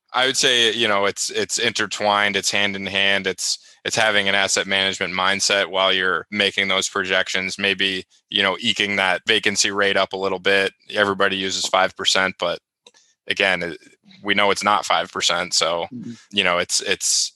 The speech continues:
Speaker 1: it's having the, the end in mind, which is a little bit of a cliche, but if you're not exiting the deal the way you're telling everyone or yourself or your investors,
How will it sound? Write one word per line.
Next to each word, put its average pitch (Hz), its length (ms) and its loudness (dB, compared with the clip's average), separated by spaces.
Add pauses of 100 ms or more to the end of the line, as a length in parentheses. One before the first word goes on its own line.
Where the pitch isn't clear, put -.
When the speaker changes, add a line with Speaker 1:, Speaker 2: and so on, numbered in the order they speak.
(220)
Speaker 1:
it's - 140 -4
having 101 380 2
the, 95 200 -2
the 104 180 2
end 95 160 0
in 90 120 -4
mind, 85 460 -8
which 95 200 -6
is 92 140 -6
a 95 80 -8
little 95 140 -4
bit 92 140 -4
of 87 80 -10
a 87 60 -8
cliche, 90 560 -4
but 82 320 -8
if - 320 -4
you're 107 120 2
not 101 240 2
exiting 101 640 2
the 101 100 -2
deal 101 300 2
the 98 100 -4
way 98 240 2
you're 95 300 -2
telling 101 360 0
everyone 98 500 0
or 92 140 -2
yourself 98 580 0
or 92 100 -4
your 92 140 -2
investors, 95 840 0